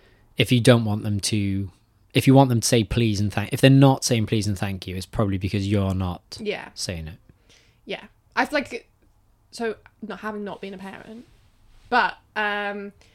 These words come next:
Speaker 2: because I find, like, physical boundaries really important, and, like, I like to put a lot up. When I see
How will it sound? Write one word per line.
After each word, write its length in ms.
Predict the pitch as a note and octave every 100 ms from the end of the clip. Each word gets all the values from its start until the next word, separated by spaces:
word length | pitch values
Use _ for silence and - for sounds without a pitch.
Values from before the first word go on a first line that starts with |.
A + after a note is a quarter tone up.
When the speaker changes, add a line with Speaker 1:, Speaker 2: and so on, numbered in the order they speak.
| _ _ _ _
Speaker 2:
because 260 | B3 C#4+ B3
I 120 | A#3
find, 520 | A#3 A3 G3+ G3 G3+
like, 280 | G3 F3+ - - _
physical 680 | _ - G3 F#3 F#3+ G3+
boundaries 580 | F#3+ F#3 F3 F3 E3 F3
really 720 | G3 F3+ F#3+ F3+ E3 F3 E3 - _ -
important, 720 | F#3+ - E3 - - G3+ A#3+ _ -
and, 140 | G3+
like, 440 | F3 F3 - - _ _ _ _ _ -
I 560 | G3+ G3 F#3 F#3 F3+ F#3 _ -
like 300 | G#3 F3+ -
to 80 | -
put 180 | G#3 -
a 40 |
lot 160 | F3+ -
up. 340 | C#3+ F3 - - _
When 160 | G3 G3+
I 80 | G3+
see 440 | - G#3+ G3+ F3+